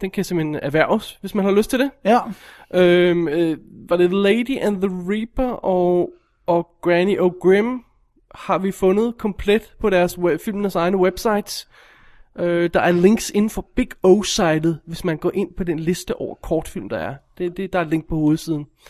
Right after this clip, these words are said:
Speaker 2: Ja.
Speaker 1: Øhm, de to andre har jeg f-, fundet klip fra på YouTube og sådan noget, så vi har sådan en idé om, hvad de er og sådan noget. Øhm,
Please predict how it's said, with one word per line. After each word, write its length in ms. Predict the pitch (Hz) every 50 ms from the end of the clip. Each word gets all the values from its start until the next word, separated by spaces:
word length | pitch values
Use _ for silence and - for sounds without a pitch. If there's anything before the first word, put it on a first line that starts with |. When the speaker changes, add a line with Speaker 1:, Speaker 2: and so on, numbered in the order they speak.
| - - - - - - 190
Speaker 2:
Ja. 80 | 131 123 - - - - - _ _ _ - - 170
Speaker 1:
Øhm, 480 | 160 165 165 156 160 156 160 160 - -
de 60 | 175
to 180 | - 214 196 170
andre 160 | 170 175 190
har 80 | 185 185
jeg 120 | 175 170 -
f-, 400 | - - - _ _ _ _ _ -
fundet 260 | - 185 175 180 175
klip 240 | 175 - 202 202 -
fra 200 | - - 185 139
på 100 | 156 175 180
YouTube 500 | 170 175 180 175 180 - 208 180 165 170
og 40 | 165
sådan 80 | 156 180
noget, 120 | 156 151 151
så 60 | 165
vi 60 | 180
har 120 | 190 196
sådan 220 | 190 208 214 208 185 -
en 140 | 214 208 190
idé 40 | 202
om, 140 | 185 175
hvad 160 | 165 160 165 151
de 160 | 160 151 139
er 140 | 139 147 151 - - - _ _ _ _ _ _ _ -
og 120 | - 131
sådan 120 | - 160 147
noget. 180 | - - 123 - _ _ _ _ _ _ _ _ - _ _ _ _ - - - - - - _ _ -
Øhm, 440 | 160 160 156 156 160 156 160 156